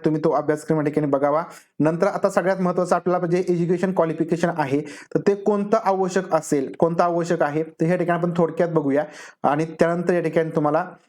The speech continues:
अ, आपण या ठिकाणी थांबूया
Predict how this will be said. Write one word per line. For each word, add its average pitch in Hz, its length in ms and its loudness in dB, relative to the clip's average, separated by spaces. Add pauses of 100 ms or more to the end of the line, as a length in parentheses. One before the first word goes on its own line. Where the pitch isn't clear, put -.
(180)
अ, - 80 2 (1500)
आपण 175 200 2
या 170 60 0
ठिकाणी 165 340 0 (580)
थांबूया 160 380 0